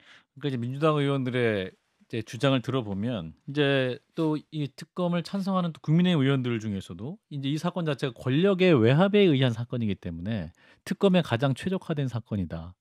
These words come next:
더 나아가서 이 대통령실의 개입이 의심되는 정황들이 있기 때문에 그런 수사를 과연 제대로 할 수 있는 것이 누구일까? 그것은 특검이다. 이제 이런 결론이잖아요. 이제 공수처도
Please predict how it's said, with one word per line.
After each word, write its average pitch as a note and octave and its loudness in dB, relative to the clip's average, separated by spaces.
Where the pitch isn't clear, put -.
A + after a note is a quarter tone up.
더 C3+ 4
나아가서 A#2+ 2
이 A#2+ -2
대통령실의 E3+ 0
개입이 E3 0
의심되는 C#3 0
정황들이 A#2+ 0
있기 G#2 -8
때문에 F2+ -6
그런 D#3+ 4
수사를 D3+ 0
과연 D3+ 0
제대로 C#3 0
할 D3+ 2
수 C#3+ -6
있는 B2+ 0
것이 B2 -6
누구일까? G#2+ -6
그것은 C3+ -4
특검이다. F#3+ 0
이제 A#2+ 0
이런 F3+ 2
결론이잖아요. A2+ -4
이제 - -4
공수처도 F3 4